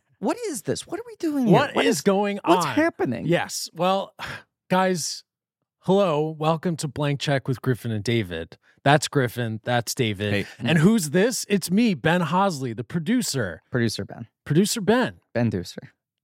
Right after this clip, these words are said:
Speaker 2: Yeah.
Speaker 1: Producer Ben.
Speaker 3: Oh,
Speaker 2: Yeah.
Speaker 3: boy.
Speaker 2: We're, oh, the nicknames are back.
Speaker 1: Poet Laureate. The
Speaker 2: Yeah.
Speaker 1: Haas. I'm not looking at the list. The Tiebreaker. Birthday Benny. Dirtbike Benny. Wishful Benny.
Speaker 2: Yeah, yeah.
Speaker 1: The Commish.
Speaker 2: The Commish.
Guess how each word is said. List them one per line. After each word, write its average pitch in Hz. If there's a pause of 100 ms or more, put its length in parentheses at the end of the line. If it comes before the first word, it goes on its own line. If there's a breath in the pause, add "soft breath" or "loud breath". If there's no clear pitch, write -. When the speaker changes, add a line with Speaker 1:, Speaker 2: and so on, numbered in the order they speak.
(100)
Speaker 2:
Yeah. 170 (640)
Speaker 1:
Producer 113
Ben. 139 (160)
Speaker 3:
Oh, 87
Speaker 2:
Yeah. 214
Speaker 3:
boy. 98
Speaker 2:
We're, 160
oh, 139
the 101
nicknames 107
are 104
back. 101 (640)
Speaker 1:
Poet 120
Laureate. 131
The 123
Speaker 2:
Yeah. 127
Speaker 1:
Haas. 127
I'm 131
not 151
looking 131
at 110
the 110
list. 90
The 110
Tiebreaker. 151 (640)
Birthday 143
Benny. 170 (180)
Dirtbike 139
Benny. 160
Wishful 139
Benny. 160
Speaker 2:
Yeah, 92 (180)
yeah. 95
Speaker 1:
The -
Commish. 147 (180)
Speaker 2:
The -
Commish. 107